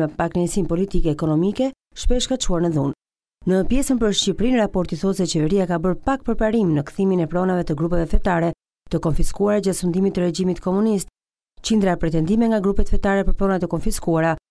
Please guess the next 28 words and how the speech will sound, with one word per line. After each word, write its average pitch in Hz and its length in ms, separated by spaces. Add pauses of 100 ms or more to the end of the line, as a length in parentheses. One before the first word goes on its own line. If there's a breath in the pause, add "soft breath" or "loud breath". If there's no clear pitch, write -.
mbeten 180 320
të 175 140
pazgjidhura. 139 580 (460)
Sipas 180 320
raportit, 233 560
pretendimet 202 460
e 196 100
Kishës 208 320
Ortodokse 180 560
për 180 140
rreth 190 160 (180)
tetë 190 220
të 180 100
qindë 233 200
e - 40
nëntëdhjetë 202 460
objekte 202 340
dhe 196 160
prona 202 300 (340)
që - 160 (100)
ende 226 140
nuk 151 160
janë 143 160
shqyrtuar 160 380
nga 139 160
qeveria, 170 460 (280)
përfshirë - 320
më 175 80